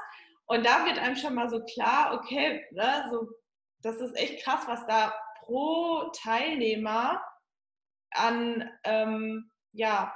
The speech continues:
einfach an Material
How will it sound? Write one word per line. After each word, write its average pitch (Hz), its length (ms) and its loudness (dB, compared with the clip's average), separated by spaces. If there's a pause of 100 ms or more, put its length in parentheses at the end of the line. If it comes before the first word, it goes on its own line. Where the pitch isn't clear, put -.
(120)
einfach 233 540 -4 (920)
an 214 160 0
Material 254 1080 4